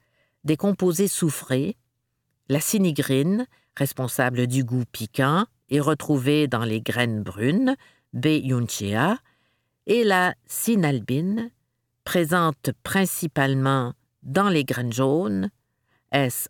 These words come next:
alba. Ces deux composés soufrés seraient mieux préservés lors de la fabrication de la moutarde à l'ancienne que dans celle de la moutarde de Dijon.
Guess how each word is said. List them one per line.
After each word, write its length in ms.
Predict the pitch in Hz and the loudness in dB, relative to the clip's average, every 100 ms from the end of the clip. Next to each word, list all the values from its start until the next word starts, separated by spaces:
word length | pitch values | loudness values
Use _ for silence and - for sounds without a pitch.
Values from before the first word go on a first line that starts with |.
| - | -4
alba. 480 | 107 113 104 90 - _ _ _ _ _ _ _ _ _ _ _ _ _ | -4 -4 -6 -12 -14 _ _ _ _ _ _ _ _ _ _ _ _ _
Ces 220 | - 190 | -2 0
deux 140 | 175 247 | 2 0
composés 500 | 226 196 208 185 202 | 0 2 2 2 0
soufrés 580 | - 190 - 160 160 - _ _ _ _ _ _ _ - | 0 -2 -2 0 0 -4 _ _ _ _ _ _ _ -6
seraient 420 | - 202 170 151 | 0 2 4 4
mieux 360 | 143 165 226 | 4 4 2
préservés 840 | 208 - 202 190 180 151 156 165 - | 0 -2 0 0 -2 -2 0 0 0
lors 340 | 147 175 175 | 2 4 2
de 100 | 143 | 0
la 140 | 139 131 | -2 -2
fabrication 800 | - 175 170 170 165 160 175 170 | -2 0 0 0 -2 -2 -2 0
de 100 | 139 | -2
la 140 | 123 | -2
moutarde 480 | 127 170 - 185 165 | 0 0 0 -2 0
à 80 | 147 | 0
l'ancienne 680 | 143 131 - 147 165 185 190 - _ _ | 0 -2 0 2 2 0 -2 -10 _ _
que 160 | - 226 | -2 0
dans 280 | 170 147 135 | 2 0 0
celle 440 | - 190 196 202 | 0 0 2 0
de 120 | 151 | 0
la 120 | 135 120 | -2 -2
moutarde 580 | 135 160 202 196 160 | -2 -2 0 0 0
de 220 | 147 139 180 | 0 0 0
Dijon. 540 | 139 135 110 90 | 0 -2 -2 -6